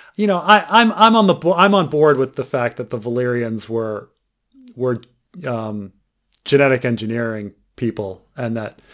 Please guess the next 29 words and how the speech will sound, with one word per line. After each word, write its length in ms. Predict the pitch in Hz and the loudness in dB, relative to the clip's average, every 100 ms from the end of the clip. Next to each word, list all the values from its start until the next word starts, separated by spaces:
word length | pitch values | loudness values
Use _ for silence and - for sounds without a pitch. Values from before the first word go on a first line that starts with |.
| - _ | -20 _
and 160 | 123 127 | -4 -2
that, 220 | 113 - _ _ _ _ | -4 -8 _ _ _ _
but 200 | 139 131 | 0 2
I 140 | 156 135 | 2 4
think 240 | 156 120 | 4 2
they 220 | 123 113 - - | 0 -2 -4 -2
did 100 | 123 | -2
it 80 | |
with 140 | 110 - | -4 -8
technology. 680 | 104 104 107 107 101 110 110 | -8 -6 -6 -8 -8 -12 -8
Like, 380 | 113 - - - | -8 -10 -18 6
they, 200 | 156 151 | 8 8
they 300 | 143 135 156 | 4 4 4
literally 380 | 147 139 127 117 | 4 2 2 -2
believe 300 | 113 117 110 | -4 -4 -4
they 100 | 104 | -6
did 140 | 120 | -6
it 60 | 113 | -6
with 160 | 101 | -10
magic, 580 | 110 107 113 107 101 - | -10 -6 -6 -6 -10 -10
like, 280 | 107 101 - _ - _ | -12 -12 -16 _ -20 _
using 420 | 131 151 139 123 | -2 0 0 0
magic 420 | 117 113 120 117 - | -2 -2 -4 -6 -10
to 80 | |
splice 520 | 117 - - 117 110 - | -10 -8 -6 -6 -6 -8
D 180 | 113 | -10
N 120 | 107 107 | -8 -10
A. 320 | 104 98 98 - - - _ | -12 -14 -18 -20 -20 -20 _
But 240 | 175 170 | 4 4